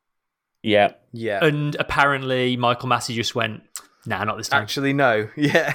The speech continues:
Speaker 2: yeah.
Speaker 3: It's
Speaker 2: We
Speaker 3: like,
Speaker 2: won't, we won't
Speaker 3: what?
Speaker 2: do that this time.
Speaker 3: Can he just do that? Like,
Speaker 2: Yeah.
Speaker 3: especially after,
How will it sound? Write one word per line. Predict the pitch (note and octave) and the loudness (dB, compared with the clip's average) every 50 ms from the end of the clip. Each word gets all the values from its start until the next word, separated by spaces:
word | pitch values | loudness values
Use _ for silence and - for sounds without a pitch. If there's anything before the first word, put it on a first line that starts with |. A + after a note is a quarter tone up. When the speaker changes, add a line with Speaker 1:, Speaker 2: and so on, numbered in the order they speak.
| - | -4
Speaker 2:
yeah. | - E3 A#2 B2+ E3+ - - C#4 A#3 - - | -4 -2 0 2 2 4 4 4 4 6 6
Speaker 3:
It's | D#4+ B3 - - | 6 6 8 8
Speaker 2:
We | C4 | 8
Speaker 3:
like, | B3 B3+ | 8 8
Speaker 2:
won't, | A#3+ E4 D#3+ | 6 4 4
we | D#3 | 4
won't | D#3 D3+ C#3 D#3 | 2 2 4 6
Speaker 3:
what? | A3 D4 | 6 6
Speaker 2:
do | - | 6
that | B2 A2 - | 6 4 2
this | A#2 A2+ - - | 0 -2 -2 -2
time. | - A#3 | -2 0
Speaker 3:
Can | A#3 G3+ | 0 0
he | - A3 G#3 | 0 -2 -2
just | D#3+ - A2+ - - - - _ _ | 0 0 0 0 -2 -4 -8 _ _
do | - C#3+ C3+ D#3 E3 D3+ | 2 2 2 2 2 2
that? | F3+ G#3 B3+ C#4 B3+ - - _ _ _ _ _ _ _ _ _ _ - | 2 2 2 2 0 -4 -12 _ _ _ _ _ _ _ _ _ _ -4
Like, | F#3+ G3+ G#3+ G#3 | 0 2 2 2
Speaker 2:
Yeah. | D#3+ B2+ - - - _ _ _ _ - | 2 -2 -4 -8 -14 _ _ _ _ -4
Speaker 3:
especially | G#3 - - - A#3 G#3 - - B3 A#3+ A#3 | -2 0 2 2 2 2 0 0 0 0 2
after, | A3 G#3+ - - - G#3 G3 F#3+ E3 - | 0 0 -2 -4 0 2 2 2 2 -2